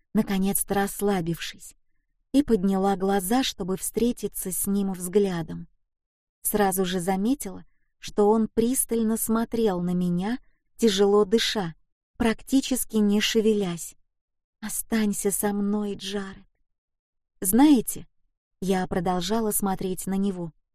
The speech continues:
«когда мне было десять лет, умерла моя мама. У неё был рак, и я потеряла её, толком не узнав. Мир казался таким ненадёжным, я была так напугана. Но с тобой всё опять встало на свои места.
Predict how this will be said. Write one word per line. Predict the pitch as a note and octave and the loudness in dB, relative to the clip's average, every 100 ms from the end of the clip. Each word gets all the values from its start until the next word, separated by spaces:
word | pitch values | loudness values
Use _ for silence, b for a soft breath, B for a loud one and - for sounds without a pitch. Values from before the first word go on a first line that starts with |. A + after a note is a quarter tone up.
| _ _ _ - | _ _ _ 2
«когда | G#3 G3+ C#4 | 2 6 6
мне | A#3+ G#3 | 6 2
было | A#3 A3+ G3+ | 4 4 2
десять | F3 G#3+ - G#3 | 6 6 4 -2
лет, | G#3 C#4 D#4+ - _ _ _ _ - | 2 2 2 -6 _ _ _ _ 2
умерла | A3 A#3 B3 D#4+ | 6 6 6 6
моя | B3 A3 A3+ | 6 4 2
мама. | A3+ G3 D#3+ D#3+ - _ _ _ _ - | 2 2 0 -2 -6 _ _ _ _ 2
У | |
неё | A#3 B3 C#4+ | 6 8 6
был | A#3 C4 B3 | 6 4 4
рак, | G3+ D#3 - _ _ _ _ - | 0 -4 -8 _ _ _ _ 2
и | |
я | A#3+ C4+ | 6 6
потеряла | B3+ - C4 C4+ B3+ | 4 2 4 4 6
её, | A#3 A3 G#3+ C#4+ D4 - | 4 2 4 2 2 2
толком | B3+ B3+ - G#3+ | 4 4 0 0
не | G#3+ | 2
узнав. | A3 A3 G#3 F#3+ D#3+ - _ _ _ _ _ - | 2 0 0 -2 -4 -8 _ _ _ _ _ 0
Мир | A3+ B3+ B3 | 4 4 4
казался | - G#3 G#3+ G#3 - G#3 | 2 4 4 4 2 -2
таким | G#3 - B3+ A3+ | -4 -2 0 0
ненадёжным, | A3 G#3 G#3 G#3 C4 G#3+ F3 E3+ _ _ _ - | 2 0 0 0 0 -2 -6 -8 _ _ _ 4
я | G#3+ | 6
была | G#3+ G#3 G#3 | 8 6 4
так | - G#3 G#3+ | 2 0 2
напугана. | G#3 - C#4 A3 F#3+ F3+ - _ _ _ _ _ - | 0 2 2 2 -2 -2 -10 _ _ _ _ _ 0
Но | A3+ C4 | 6 6
с | - | 6
тобой | B3+ A3+ C#4+ | 4 8 8
всё | C4+ - B3 | 8 2 4
опять | A#3+ A#3 C#4 D4+ - | 4 2 4 4 2
встало | - - B3+ C4+ A3+ | -6 2 4 4 2
на | G3+ | 0
свои | - G3+ G3+ A3 | 0 0 2 2
места. | G#3+ G#3+ - G3 | 0 -2 -6 -10